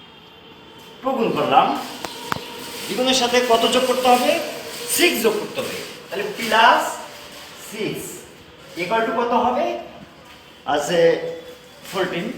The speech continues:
অর্থাৎ চোদ্দ, বা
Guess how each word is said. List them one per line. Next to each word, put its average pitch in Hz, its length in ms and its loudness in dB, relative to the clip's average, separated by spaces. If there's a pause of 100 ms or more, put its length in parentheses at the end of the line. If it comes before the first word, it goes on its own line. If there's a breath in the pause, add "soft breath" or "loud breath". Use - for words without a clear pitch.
(440)
অর্থাৎ 151 340 -4 (1080)
চোদ্দ, 113 220 -14 (960)
বা 147 120 4